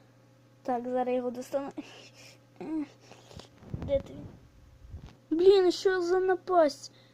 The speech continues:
Телефон розряджений, і що тепер робить? Що,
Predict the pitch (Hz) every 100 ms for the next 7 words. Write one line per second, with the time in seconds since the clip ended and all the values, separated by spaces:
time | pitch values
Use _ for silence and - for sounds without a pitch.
0 | _ - 320 330 - 349 330 320 330 311
1 | 320 330 330 302 - 330 330 330 339 -
2 | 339 320 - - 339 349 370 349 349 -
3 | - - _ - - _ - - - 285